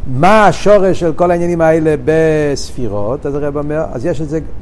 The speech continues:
כל העניינים האלה יש בספירות העליונות. ספירת המלכוס, הרב עובר פה עכשיו על כל סדר השתלשלות. כמו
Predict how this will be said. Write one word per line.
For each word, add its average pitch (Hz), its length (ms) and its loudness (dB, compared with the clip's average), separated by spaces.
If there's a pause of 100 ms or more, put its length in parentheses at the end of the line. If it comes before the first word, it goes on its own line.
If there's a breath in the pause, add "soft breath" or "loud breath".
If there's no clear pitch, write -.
(300)
כל 214 160 4
העניינים 196 320 0
האלה 196 160 2
יש 175 420 0
בספירות 151 1040 -2
העליונות. 123 480 -2 (840 loud breath)
ספירת 139 360 -2
המלכוס, 165 720 0 (840)
הרב 151 280 0
עובר 160 340 4
פה 151 100 4
עכשיו 156 200 0
על 151 60 0
כל 175 160 2
סדר 165 220 -2
השתלשלות. 139 600 -4
כמו 165 300 0